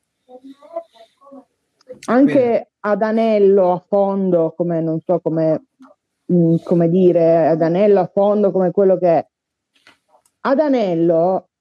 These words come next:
Speaker 1: eh, ok, l'anello sale su e poi va giù, va su. Questi aspettano che,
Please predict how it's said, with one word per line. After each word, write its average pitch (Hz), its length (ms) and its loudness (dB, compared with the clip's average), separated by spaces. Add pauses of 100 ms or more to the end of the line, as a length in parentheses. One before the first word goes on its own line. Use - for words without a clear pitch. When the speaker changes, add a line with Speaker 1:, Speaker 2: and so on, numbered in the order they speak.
(140)
Speaker 1:
eh, 185 420 -4
ok, 185 440 0
l'anello 190 480 0
sale 208 340 0
su 247 400 0 (320)
e 190 140 -2
poi 196 120 0
va 180 140 2
giù, 147 220 -4 (440)
va 214 160 0
su. 214 420 0
Questi 285 360 0
aspettano 190 680 -2
che, 175 320 0